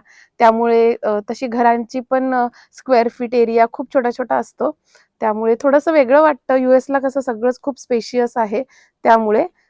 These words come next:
अ, तर चला मी तुम्हाला दाखवते घर. तर असं आपण एंटर करतो इथून. अ, तर हे तुम्हाला ना सगळ्या रूम मध्ये दिसतील अशा गोष्टी, याला रेडिएटर म्हणतात.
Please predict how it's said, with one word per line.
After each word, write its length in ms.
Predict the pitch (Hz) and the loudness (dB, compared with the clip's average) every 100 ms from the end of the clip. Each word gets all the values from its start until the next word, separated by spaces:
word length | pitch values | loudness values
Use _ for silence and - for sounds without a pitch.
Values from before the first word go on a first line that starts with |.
| _ | _
अ, 260 | 208 202 202 220 | -6 -4 -4 -2
तर 120 | 214 | 0
चला 260 | - 220 208 _ | 2 2 2 _
मी 120 | - 202 | -12 -8
तुम्हाला 260 | 214 202 214 | -4 0 2
दाखवते 460 | 202 - 190 220 | 0 0 -8 -8
घर. 300 | 202 220 226 330 _ _ _ _ _ _ _ _ - | -8 -8 -8 -10 _ _ _ _ _ _ _ _ -12
तर 80 | |
असं 200 | 208 - | -10 -4
आपण 220 | 233 220 269 | -4 -4 -4
एंटर 580 | 247 233 240 240 269 254 | -4 -4 -6 -4 -2 -2
करतो 380 | 247 254 214 208 | -2 -4 -2 -4
इथून. 360 | 214 - - 403 - _ _ _ _ _ - | -6 -6 -6 -6 -8 _ _ _ _ _ -10
अ, 180 | 220 208 | -8 0
तर 100 | 269 269 | 2 4
हे 120 | 294 | 4
तुम्हाला 360 | 320 349 320 302 | 2 2 4 4
ना 120 | 330 | 2
सगळ्या 540 | 370 294 220 220 285 294 | 2 -2 -2 4 6 8
रूम 360 | 294 285 277 | 6 4 4
मध्ये 180 | 269 277 | 4 2
दिसतील 460 | 226 220 - 202 190 | 0 -6 -8 -2 0
अशा 240 | 190 190 | 0 -2
गोष्टी, 360 | 196 190 - 247 | -2 -6 -2 2
याला 220 | 240 240 | 6 8
रेडिएटर 540 | 240 214 226 220 240 | 6 6 4 2 0
म्हणतात. 400 | 240 220 180 185 | -2 -4 0 -2